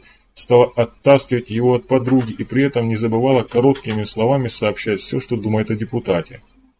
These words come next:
Лудицкий не сдавался. Он всё ещё пытался одолеть свою жертву. Его желание пошло на убыль. Он сам уже не понимал, зачем это всё надо, только остановиться не мог. Вошедшая в раж Юленька отскочила,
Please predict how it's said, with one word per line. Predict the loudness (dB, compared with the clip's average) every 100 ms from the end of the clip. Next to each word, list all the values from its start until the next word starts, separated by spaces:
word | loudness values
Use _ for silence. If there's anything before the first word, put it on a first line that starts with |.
| _ _ _ -8
Лудицкий | -6 -6 -8 -8 -6
не | -4
сдавался. | 0 0 2 2 -2 -10 -20 _ _ _ _
Он | -8
всё | 0 2
ещё | 2 0
пытался | -2 4 4 4 2
одолеть | 2 2 2 2
свою | 0 -2
жертву. | 0 2 0 -2 -8
Его | -4 -2 -2
желание | -2 -2 -4 -6
пошло | -8 -10 -8 -6
на | -2
убыль. | 0 2 0 -4 _ _ _ -6
Он | -6
сам | 0 0 2
уже | 0
не | 0
понимал, | 0 0 0 0 0
зачем | 0 -2 -2 -2 -2
это | -2 -6
всё | -6 -6
надо, | -4 -2 -2
только | -2 -4 -6
остановиться | -8 -8 -8 -6 -4 -4 -4
не | -2 0
мог. | -2 -6 _ _ _ _ _ _ _ _
Вошедшая | -2 0 0 -2 0 2
в |
раж | 2 0 -2
Юленька | -4 -2 -4 -6
отскочила, | -6 -8 -6 0 0